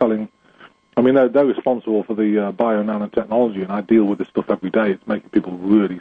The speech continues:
sick. It's called Morgellons disease. So, um, and, uh, that's a stealth pathogen that starts off with Lyme and then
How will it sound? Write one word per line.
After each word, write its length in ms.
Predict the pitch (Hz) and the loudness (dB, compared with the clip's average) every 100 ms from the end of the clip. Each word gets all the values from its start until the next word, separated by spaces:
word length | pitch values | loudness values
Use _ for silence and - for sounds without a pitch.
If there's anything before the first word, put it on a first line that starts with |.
| _ | _
sick. 160 | 107 - - _ | -4 -4 -18 _
It's 140 | - | -10
called 220 | - 104 | -2 0
Morgellons 560 | 95 92 90 104 110 95 | 0 -2 0 2 2 -2
disease. 260 | 87 82 85 _ _ _ _ _ _ _ _ | -14 -12 -14 _ _ _ _ _ _ _ _
So, 300 | - 95 92 | 0 0 2
um, 300 | 95 92 95 _ _ _ _ _ - | 2 0 -4 _ _ _ _ _ -6
and, 240 | 98 98 | -6 -2
uh, 140 | 95 98 | -2 0
that's 200 | 117 - | -2 -4
a 60 | - | -4
stealth 260 | 123 104 - | 0 0 0
pathogen 480 | 107 - 98 90 | -4 0 -2 -2
that 100 | 90 | -10
starts 340 | - 117 104 - | -2 -2 0 -2
off 120 | 95 | -2
with 120 | 95 | -2
Lyme 360 | 95 104 92 92 | 0 0 0 -4
and 80 | 98 | -6
then 200 | 98 | -6